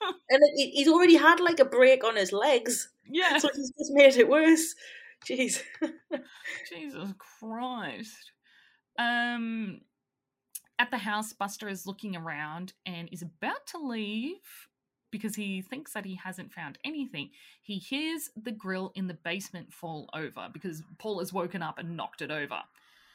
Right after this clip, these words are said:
Speaker 1: Mm-hmm.
Speaker 2: He finds Paul in the, um, in the basement. He goes down into the basement and finds him there.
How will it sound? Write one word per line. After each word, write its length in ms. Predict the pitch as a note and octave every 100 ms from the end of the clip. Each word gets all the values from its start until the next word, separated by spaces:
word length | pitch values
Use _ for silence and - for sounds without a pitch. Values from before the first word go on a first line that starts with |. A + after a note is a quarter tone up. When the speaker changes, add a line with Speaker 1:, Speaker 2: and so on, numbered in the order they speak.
| _
Speaker 1:
Mm-hmm. 140 | D3+ D3+
Speaker 2:
He 80 | B3+
finds 300 | C#4+ E4 -
Paul 580 | - B3 A3+ A3+ G3+ _ -
in 400 | A#3 A#3 A3 A3
the, 640 | F#3 G3+ F#3 F3+ E3+ D#3+ - -
um, 580 | E3+ D#3 D3 C#3+ A#2+ -
in 120 | A3+ G3+
the 60 |
basement. 480 | F3+ D#3+ - A#2+ - _ _
He 100 | G#3
goes 180 | G3+ F#3+
down 160 | F3+
into 180 | F3 E3
the 60 | D#3+
basement 340 | C3+ - -
and 80 | D#3
finds 280 | C#3+ D3 -
him 220 | D3 C#3
there. 300 | C3+ C3+